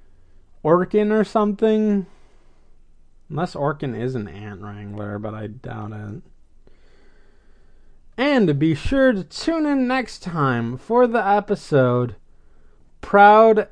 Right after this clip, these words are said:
as a Peacock. Uh, right. So I might not get to that episode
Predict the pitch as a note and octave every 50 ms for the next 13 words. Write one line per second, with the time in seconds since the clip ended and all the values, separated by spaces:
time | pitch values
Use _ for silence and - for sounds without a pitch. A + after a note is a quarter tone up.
0 | - - _ D#3+ E3+ F3+ F#3+ G3 G3 G3 F3+ E3+ - - D3 D3+ D3 C#3+ - -
1 | G#3+ G#3 F#3+ C#3+ - - C#3+ G#2 G2+ F#2+ - - - - - - - - - -
2 | _ - - - - - - - - _ _ - - - - - - - - -
3 | - C#3 D3 D3 D3 C#3+ C#3+ C#3+ C#3 C#3+ C3+ C3+ C3+ - - _ - - - -
4 | - - - - _ _ - - - _ _ _ _ - - - G3 F#3+ F3+ D#3+
5 | C#3+ B2+ A#2 A2 G2 - - _ _ - - - - - G3+ G3+ G3 G3 F#3+ F3+
6 | - E3+ F#3 F#3+ G3+ A3 A#3+ B3 B3 A#3+ A3+ G3 E3+ - F#3+ G3 F#3+ - - G#3
7 | G3+ A3 A3 A3 A3 A3+ A3+ G#3+ - G#3 - - G#3+ G#3+ G#3+ G#3+ G#3+ G#3 G3+ F#3
8 | G3+